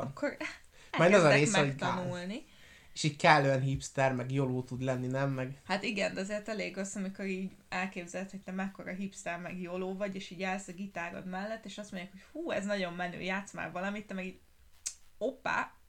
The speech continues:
Speaker 1: jó,
Speaker 2: De te
Speaker 1: de menő.
Speaker 2: megtanultál.
Speaker 1: Igen, megtanultam.
Speaker 2: El tudja játszani az egyik kedvenc közös dalunkat, az Egy párt.
Speaker 1: Meg egy pár dalt. De mondjuk
Speaker 2: Most
Speaker 1: annyi-
Speaker 2: ezt egyet mondtam.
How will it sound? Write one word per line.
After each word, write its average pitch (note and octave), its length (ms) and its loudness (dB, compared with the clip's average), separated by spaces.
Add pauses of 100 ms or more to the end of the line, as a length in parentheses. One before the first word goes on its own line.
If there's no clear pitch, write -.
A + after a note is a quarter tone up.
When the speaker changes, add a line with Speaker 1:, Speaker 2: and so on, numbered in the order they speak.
(840)
Speaker 1:
jó, F#3 380 -6 (500)
Speaker 2:
De - 80 -4
te - 0 -
Speaker 1:
de F#3+ 160 6
menő. G#3+ 120 8
Speaker 2:
megtanultál. C3 680 0 (460)
Speaker 1:
Igen, F3+ 420 -6 (120)
megtanultam. G#2+ 960 -10 (160)
Speaker 2:
El G3+ 200 12
tudja C3+ 200 -2
játszani C3 440 0
az B2+ 60 -2
egyik C3 260 0 (320)
kedvenc B2+ 420 4
közös C3 340 0
dalunkat, B2 460 -4
az B2+ 100 -2
Egy B2 240 -4
párt. - 360 -12 (360)
Speaker 1:
Meg G3 140 -8
egy - 220 -14
pár G3+ 320 -12
dalt. G3+ 360 -10
De A3 380 -4
mondjuk A3+ 400 -4
Speaker 2:
Most A#2+ 200 -2
Speaker 1:
annyi- C4 300 2
Speaker 2:
ezt - 140 -8
egyet A2+ 340 -6
mondtam. C3 440 -10